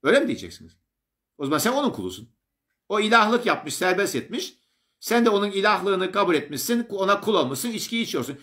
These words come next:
Sen onun kulusun. İyi anlıyor musunuz meseleyi? Ha kardeşim, onun için, onun için biz Allah'ın kuluyuz. O zaman Allah yasak etmiş, yasak, emir etmiş, emir.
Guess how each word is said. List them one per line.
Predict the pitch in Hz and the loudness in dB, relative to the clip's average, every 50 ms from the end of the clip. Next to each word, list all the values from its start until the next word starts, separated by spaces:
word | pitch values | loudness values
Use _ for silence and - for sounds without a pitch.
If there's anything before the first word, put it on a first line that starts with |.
| _ | _
Sen | - - 226 247 | -6 -2 0 2
onun | 240 254 294 330 330 | 2 2 2 0 0
kulusun. | - 185 143 139 - - 175 - - _ _ _ _ _ _ _ _ _ _ _ _ _ _ _ _ _ _ _ _ _ _ _ _ _ | 0 -2 -2 -2 -4 -6 -8 -8 -10 _ _ _ _ _ _ _ _ _ _ _ _ _ _ _ _ _ _ _ _ _ _ _ _ _
İyi | 147 151 165 170 | 0 4 6 6
anlıyor | 180 196 226 277 320 | 6 4 2 0 0
musunuz | 403 427 - 330 262 196 151 | 0 0 0 -2 -2 -4 -2
meseleyi? | 131 117 - - 98 87 82 80 76 - - _ _ _ _ _ _ _ _ _ _ _ | -4 -4 -4 -4 -6 -8 -8 -10 -12 -14 -16 _ _ _ _ _ _ _ _ _ _ _
Ha | - 82 | -12 -8
kardeşim, | - 180 - 330 311 - 311 - 110 - | -6 -4 -2 0 0 0 0 -2 -4 -4
onun | 98 107 151 | -4 -4 -4
için, | 208 - - 294 240 139 - - - _ _ _ _ - | -4 -2 0 0 0 0 -2 -6 -12 _ _ _ _ -6
onun | 117 151 | -4 -4
için | 170 220 262 254 160 - - - _ _ _ _ _ | -2 0 0 0 0 -2 -4 -10 _ _ _ _ _
biz | 98 175 233 247 - - - | -4 -2 -2 -2 -2 -2 -2
Allah'ın | 117 123 123 123 123 147 175 160 | 0 0 2 2 2 0 -2 -4
kuluyuz. | 131 113 92 80 71 - - | -4 -6 -6 -6 -6 -4 -2
O | 185 | -2
zaman | 214 311 294 240 - - - - _ _ _ _ _ | 0 2 4 2 2 0 -4 -14 _ _ _ _ _
Allah | - 220 247 262 269 269 | 0 0 0 2 2 0
yasak | 254 - 240 277 247 - 285 262 202 | 2 2 2 2 2 2 2 2 2
etmiş, | 196 190 - 381 220 - | 0 0 -2 -4 -4 -2
yasak, | 220 190 - - - - - _ _ _ _ _ | -2 -2 -2 -2 -4 -4 -8 _ _ _ _ _
emir | - 262 262 262 208 | -2 0 0 2 2
etmiş, | 190 190 190 339 - - | 2 0 0 -4 -6 -2
emir. | 285 285 285 294 208 127 - - _ | 0 0 2 2 0 0 -2 -6 _